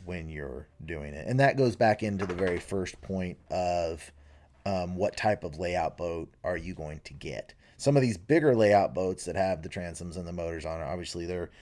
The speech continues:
they're more stable, or I can't think of the name. Maybe it is the, the Beaver Tail. They've got big ones that are a lot more stable on,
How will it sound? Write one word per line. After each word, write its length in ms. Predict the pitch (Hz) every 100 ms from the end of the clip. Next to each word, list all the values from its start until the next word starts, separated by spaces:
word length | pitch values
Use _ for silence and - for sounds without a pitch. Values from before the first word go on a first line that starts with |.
| - -
they're 160 | 95 95
more 180 | 92
stable, 580 | - 107 92 90 90 90
or 260 | 85 82 78 - - -
I 40 |
can't 240 | - 123
think 220 | - 110 110
of 80 |
the 60 | 82
name. 380 | 87 87 73 - -
Maybe 260 | 92 95
it 80 | 90
is 200 | 87 -
the, 140 | 71
the 200 | 71 76
Beaver 340 | 98 131 147 113
Tail. 240 | 104 85
They've 240 | 95 131 117
got 280 | 104 80
big 200 | 101 95
ones 400 | 87 87 82 - - - - -
that 100 | 98
are 60 |
a 40 | 92
lot 200 | 90 90
more 120 | 87
stable 600 | - 92 87 87 85 -
on, 460 | 90 85 80 78